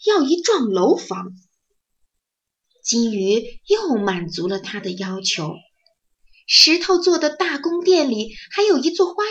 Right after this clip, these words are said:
园呢。渔夫心想，这回他应该知足了吧？谁知道第二天是一大早，妻子就逼着他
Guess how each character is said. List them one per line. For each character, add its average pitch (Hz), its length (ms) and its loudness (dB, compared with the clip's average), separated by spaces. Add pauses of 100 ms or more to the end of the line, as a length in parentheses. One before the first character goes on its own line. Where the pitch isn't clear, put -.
园 196 320 -2
呢。 320 160 -2 (1080)
渔 185 140 -2
夫 185 160 -4
心 202 280 -2
想， 170 260 -10 (680)
这 285 220 -8
回 165 760 -10 (460)
他 185 120 -12
应 165 260 -8
该 180 180 -10
知 240 260 -6
足 160 320 -14
了 262 140 -6
吧？ - 120 -12 (1300)
谁 226 280 -2
知 233 140 -4
道 214 260 -2 (400)
第 - 180 0
二 247 200 -4
天 254 200 -6
是 - 260 -4
一 339 100 -4
大 349 240 -4
早， - 460 -10 (540)
妻 370 240 6
子 320 160 0
就 339 240 0
逼 381 180 10
着 349 140 0
他 311 260 -6